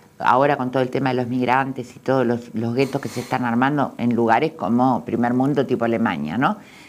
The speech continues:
Pero vayamos al Uru-, a, a Uruguay y América Latina. Eh, esta pelea por el territorio, esta pelea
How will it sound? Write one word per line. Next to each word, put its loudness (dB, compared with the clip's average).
Pero 4
vayamos 0
al 0
Uru-, 2
a, 0
a 0
Uruguay 2
y 0
América -2
Latina. -6
Eh, 2
esta 4
pelea 4
por 4
el 0
territorio, -2
esta 0
pelea 2